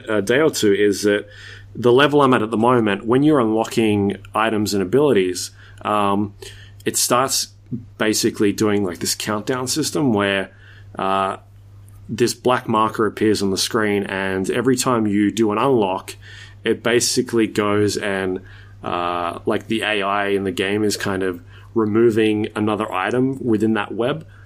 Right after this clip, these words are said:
So you make a choice of, "All right, I'm gonna pick this item," but then over on this side, it cancels this other item, so you can't get the, get that one anymore.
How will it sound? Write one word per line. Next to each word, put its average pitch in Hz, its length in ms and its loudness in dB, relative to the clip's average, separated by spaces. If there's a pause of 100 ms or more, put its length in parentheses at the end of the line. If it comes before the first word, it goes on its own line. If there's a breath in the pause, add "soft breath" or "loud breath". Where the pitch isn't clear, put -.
(300 soft breath)
So 110 260 0
you 110 260 2
make 123 220 2
a 120 60 -2
choice 107 280 0
of, 113 120 0
"All 143 60 -2
right, 131 100 0
I'm 135 80 2
gonna 131 120 2
pick 127 200 0
this 143 200 2
item," 101 320 0
but 107 140 0
then 110 180 0
over 113 260 2
on 101 100 -2
this 147 200 2
side, 95 400 0 (520 soft breath)
it - 260 -6
cancels 110 480 -2
this 104 160 0
other 101 240 0
item, 92 180 -6
so 110 140 -2
you 127 120 4
can't 110 260 -2
get 107 180 -4
the, 104 80 -14 (140)
get 113 180 -4
that 101 160 -10
one 101 140 -6
anymore. 92 420 -4